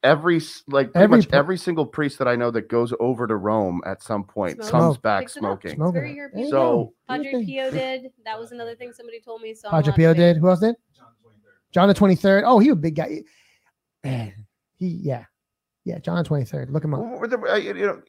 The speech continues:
Speaker 1: come on.
Speaker 2: He's happy.
Speaker 1: G K Chesterton, you know,
Speaker 2: <laughs> Yo, that guy.
Speaker 1: boo-, booze and a cigar.
Speaker 3: Yeah.
Speaker 1: Come on, you know,
Speaker 3: <laughs> Yeah.
Speaker 1: like, yeah,
Speaker 3: Yeah.
Speaker 1: that's, that's what we are,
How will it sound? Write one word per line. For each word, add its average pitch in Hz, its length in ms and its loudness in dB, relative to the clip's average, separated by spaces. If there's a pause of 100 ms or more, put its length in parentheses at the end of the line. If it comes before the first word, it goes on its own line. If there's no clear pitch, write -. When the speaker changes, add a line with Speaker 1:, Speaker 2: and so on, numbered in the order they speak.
Speaker 1:
come 170 140 -6
on. 82 200 -6 (300)
Speaker 2:
He's 214 120 -8
happy. 170 260 -4
Speaker 1:
G 196 60 -8
K 196 120 -2
Chesterton, 165 720 -6 (480)
you 147 100 -6
know, 147 240 0
Speaker 2:
<laughs> - 40 -12
Yo, - 260 2
that - 240 -2
guy. 190 140 2
Speaker 1:
boo-, - 160 -10 (220)
booze 240 260 -4
and 220 100 0
a 208 40 -2
cigar. 113 480 -2
Speaker 3:
Yeah. 180 100 -4
Speaker 1:
Come 160 160 0
on, 156 180 -6
you 185 100 -4
know, 170 160 -2
Speaker 3:
<laughs> - 0 -
Yeah. 151 60 -6
Speaker 1:
like, 156 260 -6
yeah, 110 240 -2
Speaker 3:
Yeah. 202 120 -10
Speaker 1:
that's, 156 260 -8
that's 196 220 -6
what 139 100 -8
we 101 100 -4
are, 82 320 -6